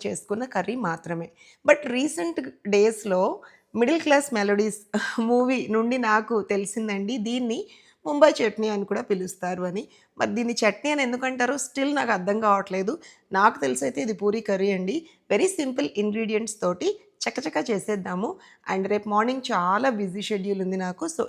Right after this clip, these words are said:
ఇప్పుడే అంటే ముందు రోజు నైటే ప్రిపేర్ చేసి ఫ్రిడ్జ్‌కి ఎక్కించేస్తున్నాను.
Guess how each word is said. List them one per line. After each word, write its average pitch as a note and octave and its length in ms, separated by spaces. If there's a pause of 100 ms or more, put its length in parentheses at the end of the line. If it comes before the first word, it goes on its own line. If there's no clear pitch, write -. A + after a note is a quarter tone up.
ఇప్పుడే G#3+ 500
అంటే G#3+ 260
ముందు A3+ 300
రోజు A#3+ 240
నైటే F#3+ 520 (340)
ప్రిపేర్ B3+ 340
చేసి A#3 240
ఫ్రిడ్జ్‌కి G#3+ 380
ఎక్కించేస్తున్నాను. F#3+ 800